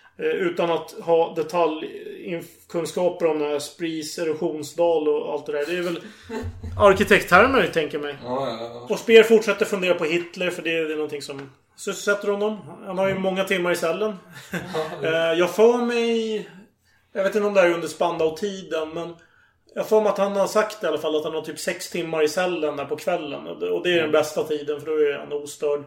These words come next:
Speaker 1: kan han läsa och, och så vidare.
Speaker 2: Mm.
Speaker 1: Och han säger följande:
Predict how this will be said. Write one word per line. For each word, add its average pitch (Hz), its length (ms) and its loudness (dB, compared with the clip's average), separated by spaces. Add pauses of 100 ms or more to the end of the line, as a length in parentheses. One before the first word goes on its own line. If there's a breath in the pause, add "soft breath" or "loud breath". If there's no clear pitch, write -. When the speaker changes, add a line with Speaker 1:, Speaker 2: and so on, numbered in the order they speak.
(240 soft breath)
Speaker 1:
kan 151 160 -4
han 143 100 -2
läsa 147 400 -2
och, 143 280 -8
och 139 60 -10
så - 80 -16
vidare. 147 240 -8 (280 soft breath)
Speaker 2:
Mm. 123 120 -16 (180)
Speaker 1:
Och 160 120 0
han 175 160 2
säger 170 180 2
följande: 170 420 0